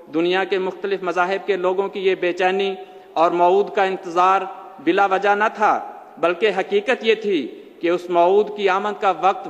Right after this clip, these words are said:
वाकई हो चुका था। चुनाचे पेश गोइयों के ऐन मुताबिक चौदहवीं सदी के सर पर हज़रत अक़दस मोहम्मद मुस्तफ़ा सल्लल्लाहु अलैहि वसल्लम के एक ग़ुलाम हज़रत मिर्ज़ा कादियानी,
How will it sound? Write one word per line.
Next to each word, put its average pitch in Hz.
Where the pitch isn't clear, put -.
वाकई 196
हो 190
चुका 180
था। 143
चुनाचे 160
पेश 190
गोइयों 185
के 190
ऐन 190
मुताबिक 190
चौदहवीं 190
सदी 196
के 202
सर 202
पर 190
हज़रत 208
अक़दस 202
मोहम्मद 196
मुस्तफ़ा 202
सल्लल्लाहु 196
अलैहि 196
वसल्लम 196
के 190
एक 185
ग़ुलाम 180
हज़रत 190
मिर्ज़ा 196
कादियानी, 190